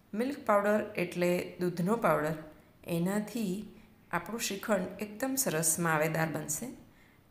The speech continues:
આ મેં હાફ કપ મિલ્ક પાવડર લીધો છે અને તેને હું દૂધમાં ઓગાળી દઉં છું. આ કસ્ટર્ડ પાવડર નથી, આ મિલ્ક પાવડર છે. અને બીજું મેં કેસર લીધું છે. હવે જે કેસર છે, એ આ ટાઈપની જે ડબ્બીમાંથી હું કાઢી રહી છું,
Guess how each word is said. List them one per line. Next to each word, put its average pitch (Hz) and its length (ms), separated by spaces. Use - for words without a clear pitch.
આ 240 120
મેં 226 440
હાફ 190 280
કપ 180 160
મિલ્ક 185 280
પાવડર 156 360
લીધો 156 300
છે 240 180
અને 170 140
તેને 202 280
હું 240 200
દૂધમાં 175 440
ઓગાળી 151 260
દઉં 151 200
છું. - 220
આ - 100
કસ્ટર્ડ 240 440
પાવડર 202 320
નથી, 180 400
આ 214 80
મિલ્ક 165 340
પાવડર 180 300
છે. 254 200
અને 190 480
બીજું 254 320
મેં 269 120
કેસર 160 500
લીધું 156 300
છે. - 160
હવે 233 80
જે 247 120
કેસર 240 520
છે, 262 180
એ 220 300
આ 190 140
ટાઈપની 196 460
જે 202 100
ડબ્બીમાંથી 180 1000
હું 190 180
કાઢી 175 320
રહી 214 180
છું, 208 240